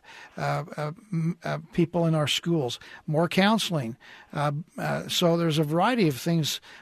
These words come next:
but who's best to make that determination? Those local school board members elected by the local people there that are really kind of the board of directors directing what happens in their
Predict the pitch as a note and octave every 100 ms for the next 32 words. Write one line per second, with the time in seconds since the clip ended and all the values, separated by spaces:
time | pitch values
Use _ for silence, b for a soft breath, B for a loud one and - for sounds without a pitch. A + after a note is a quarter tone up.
0 | - D3+ E3 D3+ C4 F3 - F#3 G3 -
1 | D#3+ F3+ E3+ F3+ F3 E3 F3 F3+ F#3 -
2 | F#3+ B B B - D#3 D#3 C#3 D#3 G3
3 | - G#3+ - - G#3 G#3 F3 F#3+ F3+ F3
4 | E3+ E3 D3 D#3 F#3 G3 F#3+ E3 E3 D#3
5 | D3+ F3 - F3+ - A#3+ F#3+ D3 C#3 E3
6 | E3 B B B E3 D#3 D#3 G3 G3+ -
7 | F3+ E3 C#3+ C3 F#3+ G3+ F3+ D3+ D#3+ G3+
8 | D3 C3 D#3 D3+ F3 - D3+ D3+ C3+ D#3+
9 | D#3+ E3 C#3+ D3+ D3+ D3+ D3+